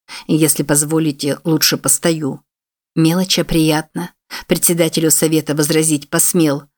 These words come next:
моральное преимущество получил. Однако Санжея это нисколько не задело. "Итак, приступим", сказал он, и прежде чем продолжить, откашлялся.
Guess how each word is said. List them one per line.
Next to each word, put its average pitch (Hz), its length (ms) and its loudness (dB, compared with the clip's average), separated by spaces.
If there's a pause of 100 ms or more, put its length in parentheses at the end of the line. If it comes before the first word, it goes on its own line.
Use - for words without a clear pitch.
(140)
моральное 170 480 4
преимущество 165 720 0
получил. 175 640 -4 (440)
Однако 190 380 0
Санжея 180 640 0
это 185 160 -4
нисколько 160 540 -2
не 160 100 2
задело. 175 640 -2 (560)
"Итак, 143 480 0
приступим", 156 720 -2 (400)
сказал 160 560 2
он, 196 160 2 (300)
и 190 60 2
прежде 185 340 2
чем 175 240 0
продолжить, 180 680 -2
откашлялся. - 880 -2